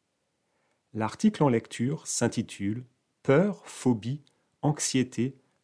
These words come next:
attaque de panique et agoraphobie. Cet article est divisé en cinq parties, dont la cinquième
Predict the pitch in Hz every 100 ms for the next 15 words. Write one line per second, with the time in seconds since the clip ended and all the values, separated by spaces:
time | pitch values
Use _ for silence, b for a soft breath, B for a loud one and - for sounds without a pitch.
0 | - 117 - 156 127 131 110 101 143 -
1 | 107 110 104 104 123 139 - 87 - -
2 | _ _ _ _ _ _ _ _ _ _
3 | _ _ - 131 135 135 - 214 123 120
4 | 127 135 160 143 110 - 160 151 113 -
5 | - 117 139 110 117 113 - 117 - 131
6 | 143 165